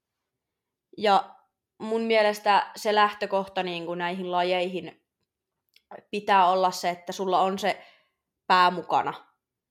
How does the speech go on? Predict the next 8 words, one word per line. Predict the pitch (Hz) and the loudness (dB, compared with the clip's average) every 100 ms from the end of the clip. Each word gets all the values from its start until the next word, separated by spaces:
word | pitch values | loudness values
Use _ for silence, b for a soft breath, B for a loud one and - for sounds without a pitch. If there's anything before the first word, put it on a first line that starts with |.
| _ _ | _ _
Ja | 175 143 - _ | -6 -6 -8 _
että | 170 175 - 165 - - _ _ _ _ _ _ _ _ | -8 -8 -4 -4 -4 -12 _ _ _ _ _ _ _ _
jos | 208 208 | -2 0
mä | 247 | 4
olisin | 285 262 220 - - | 4 2 -2 -6 -8
ite | 226 220 214 190 - - _ _ _ _ _ - | -8 -2 2 2 0 -18 _ _ _ _ _ -8
niinku | 196 180 180 | -6 -6 0
lähtenyt | 190 196 - 190 180 208 | 4 4 0 -4 -4 -8